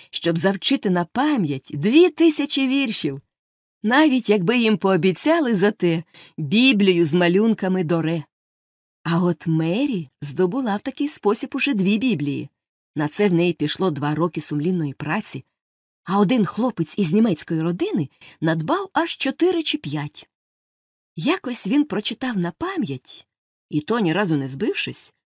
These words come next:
три тисячі віршів. Але таке напруження розумових здібностей виявилося надмірним. І відтоді він став наче не сповна розуму. То було неабияке нещастя для школи,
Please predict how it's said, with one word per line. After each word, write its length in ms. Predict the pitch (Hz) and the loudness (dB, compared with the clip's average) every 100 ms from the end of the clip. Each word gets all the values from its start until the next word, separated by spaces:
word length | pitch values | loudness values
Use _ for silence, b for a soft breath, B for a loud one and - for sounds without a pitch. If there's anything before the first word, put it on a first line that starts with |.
| _ | _
три 340 | 214 294 370 | 0 2 2
тисячі 540 | 427 285 302 277 - 233 | 0 2 2 2 -4 -4
віршів. 480 | 143 139 - 143 156 _ _ _ _ _ _ - | -4 -4 -6 -8 -12 _ _ _ _ _ _ -6
Але 220 | 151 160 | -2 -2
таке 280 | 165 - 202 | -2 -2 0
напруження 680 | 160 - 180 208 175 156 | 0 0 0 0 0 0
розумових 560 | 151 147 170 190 190 165 | 0 0 2 2 2 2
здібностей 840 | 156 147 160 180 247 - 311 359 _ _ _ _ _ - | 0 2 2 2 -2 -4 -4 -6 _ _ _ _ _ -4
виявилося 680 | 156 170 160 190 240 294 | 2 4 4 2 -2 2
надмірним. 640 | 311 339 269 240 220 233 233 _ _ _ _ _ _ | 4 4 2 2 2 -2 -4 _ _ _ _ _ _
І 120 | 165 | 2
відтоді 440 | 165 160 226 208 170 | 2 2 2 2 2
він 140 | 160 | 2
став 260 | - 196 175 | 0 0 2
наче 360 | 180 165 175 | 2 2 2
не 140 | 165 180 | 2 2
сповна 420 | - 202 190 190 | 2 0 0 0
розуму. 500 | 143 127 131 135 131 _ _ _ - | -4 -6 -6 -6 -8 _ _ _ -6
То 120 | 180 | -2
було 320 | 156 170 185 | 4 6 6
неабияке 580 | 175 147 147 202 165 165 | 4 2 4 4 4 2
нещастя 560 | 147 143 - 285 - 147 | -2 -2 -2 -4 -4 -6
для 160 | 131 | -4
школи, 400 | 139 - 156 135 | -4 -4 -6 -6